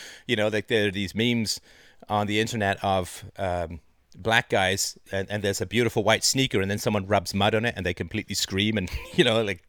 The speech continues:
it's kind of a joke, right? Like, because the shoes, kind of kicks, as they call them, right? The,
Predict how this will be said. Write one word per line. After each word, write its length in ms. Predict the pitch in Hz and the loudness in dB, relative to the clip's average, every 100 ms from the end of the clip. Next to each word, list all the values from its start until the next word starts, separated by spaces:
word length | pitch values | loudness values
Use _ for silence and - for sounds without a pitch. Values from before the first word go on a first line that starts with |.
| - | -12
it's 280 | 98 - | -10 -6
kind 180 | - 104 | 0 2
of 60 | 98 | 2
a 40 | |
joke, 320 | 98 143 120 | 2 4 4
right? 220 | 95 110 104 | 2 0 0
Like, 180 | 92 - - - - | -4 -6 -18 -20 -12
because 260 | 113 120 95 | -4 -2 -2
the 80 | 101 | -2
shoes, 540 | - 139 113 110 - - _ - - | 0 2 0 -2 -6 -12 _ -20 -8
kind 180 | 101 | -6
of 80 | 90 | -4
kicks, 420 | - - - - | -2 -2 -2 -4
as 80 | 101 | -4
they 120 | 98 | -8
call 180 | 87 90 | -6 -4
them, 100 | 101 | -4
right? 160 | 101 | -4
The, 100 | 98 | -6